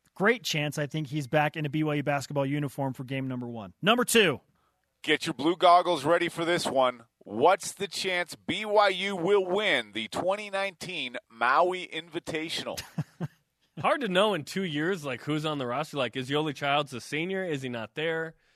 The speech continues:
Speaker 3: Elijah Bryant's gone. T J Haws and Nick Emery, are they on the team? Is Gavin Baxter this amazing player? Is Dalton Nixon a starter now? Like, is Peyton Dastrup a senior? You know, I don't know.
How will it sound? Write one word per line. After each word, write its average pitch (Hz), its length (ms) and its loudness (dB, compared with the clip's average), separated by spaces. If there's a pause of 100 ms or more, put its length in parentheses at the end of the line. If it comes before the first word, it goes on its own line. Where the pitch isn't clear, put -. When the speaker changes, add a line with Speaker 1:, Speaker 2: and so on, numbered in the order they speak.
(260)
Speaker 3:
Elijah 117 300 -4
Bryant's 143 440 -4
gone. 139 440 -8 (420)
T 147 140 -2
J 147 160 0
Haws 139 340 2
and 143 200 -2
Nick 170 180 -4
Emery, 175 260 -4
are 143 140 -2
they 135 140 -2
on 156 100 -6
the 156 60 -8
team? 170 180 -8
Is 127 100 -6
Gavin 143 360 -2
Baxter 151 680 -4 (400)
this 139 180 -10
amazing 147 480 -4
player? 147 200 -4
Is 143 140 -6
Dalton 139 320 -4
Nixon 143 320 -8
a 143 40 -10
starter 131 460 -8
now? 143 180 -10
Like, 123 200 -6 (320)
is 127 100 -20
Peyton 156 380 -6
Dastrup 131 560 -4
a 135 160 -6
senior? 139 400 -12
You 147 100 -12
know, 120 140 -10 (580)
I 226 140 2
don't 185 180 -4
know. 143 360 -6